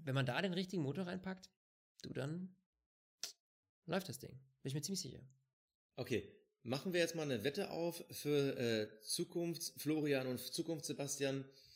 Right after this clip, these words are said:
Speaker 2: Nächstes Jahr, wie sieht's aus um Alonso? Also wenn jetzt mal so Prozente, du hast jetzt hundert Prozent, die kannst du verteilen auf, es gibt einen Mercedes-Motor,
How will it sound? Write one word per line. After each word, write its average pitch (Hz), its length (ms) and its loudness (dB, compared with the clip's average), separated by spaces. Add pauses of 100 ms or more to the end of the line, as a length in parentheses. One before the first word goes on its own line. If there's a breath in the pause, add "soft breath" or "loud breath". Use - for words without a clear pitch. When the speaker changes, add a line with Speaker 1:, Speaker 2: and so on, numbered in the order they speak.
(800 loud breath)
Speaker 2:
Nächstes 139 440 4
Jahr, 143 380 0 (800)
wie 113 200 -4
sieht's 139 240 -2
aus 113 300 4
um 120 140 -4
Alonso? 95 460 0
Also 110 200 -2
wenn 139 100 6
jetzt 139 120 2
mal 143 60 0
so 139 120 4
Prozente, 123 380 2
du 110 100 2
hast 120 100 0
jetzt - 160 -6
hundert 202 260 2
Prozent, 165 300 2
die 151 40 0
kannst 143 200 -4
du - 20 -6
verteilen 120 440 2
auf, 107 320 2 (260 loud breath)
es - 160 -4
gibt 139 180 2
einen 127 80 2
Mercedes-Motor, 175 960 0